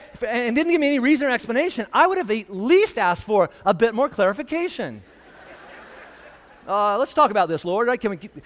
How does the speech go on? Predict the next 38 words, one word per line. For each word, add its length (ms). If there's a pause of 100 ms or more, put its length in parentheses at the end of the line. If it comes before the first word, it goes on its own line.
(100)
how 80
would 80
I 40
pierce 240
my 80
ears?" 280
Something 240
like 180
that, 200
all 60
right? 180
I 20
mean, 200 (400)
that 120
just 220
is, 160
it 140
seems 200
better. 240
But, 200 (100)
but 120
Abram's 320
like, 120
"Okay, 380
where's 180
the 60
knife?" 420 (300)
I'm 100
like, 100
"Are 40
you 100
kidding 400
me?" 300 (960)
So 160
why, 340
why, 240
why 220
circumcision? 800